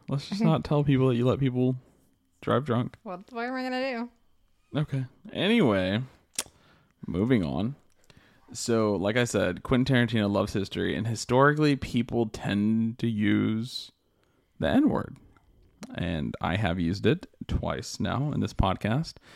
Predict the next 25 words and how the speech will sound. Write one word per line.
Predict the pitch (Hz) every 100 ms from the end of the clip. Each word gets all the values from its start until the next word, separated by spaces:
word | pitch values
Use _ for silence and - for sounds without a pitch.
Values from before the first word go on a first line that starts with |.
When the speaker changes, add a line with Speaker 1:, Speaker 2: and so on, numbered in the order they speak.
| - - _ -
Speaker 1:
and | 92 82 80 65 64 58 57
Speaker 2:
<laughs> | -
Speaker 1:
I'm | 73 64
trying | - 65 53 60 92
not | - -
to | -
use | - 101
it | 101 -
in |
this | 104
podcast. | - 104 120 147 170
I | 180
do | 294
use | 247 - 123
it | 196
in | 202
everyday | - 123 - 95
<laughs> |
life, | 95 123 180 123
I'm | 98
not | 101 -
gonna | 87 82
lie | 82 78
to |
you, | 98 120